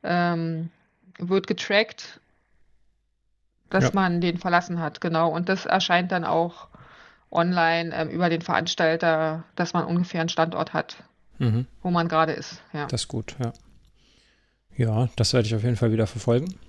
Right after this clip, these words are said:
Speaker 2: Ähm, und hoffen, dass du, dass diesmal die Zeitübertragung besser funktioniert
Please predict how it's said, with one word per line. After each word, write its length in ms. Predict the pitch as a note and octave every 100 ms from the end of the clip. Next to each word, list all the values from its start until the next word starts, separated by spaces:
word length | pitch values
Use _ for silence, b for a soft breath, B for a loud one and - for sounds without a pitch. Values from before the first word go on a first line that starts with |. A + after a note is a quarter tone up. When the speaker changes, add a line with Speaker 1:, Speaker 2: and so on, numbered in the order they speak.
| b - - _ C3+
Speaker 2:
Ähm, 520 | B2 C#3 C#3+ D3 C3 - b b b b b -
und 160 | G#2+
hoffen, 200 | - D#3
dass 140 | C#3 -
du, 200 | C#3 B2+ A#2+ - - -
dass 280 | B2 - -
diesmal 340 | C#3 - B2
die 140 | A#2 A2
Zeitübertragung 1040 | B2+ A#2+ - - A2+ A2+ A2+ A#2 A2+ G#2+
besser 300 | G#2 B2 B2+
funktioniert 680 | A#2 A2+ - A2+ A#2 A#2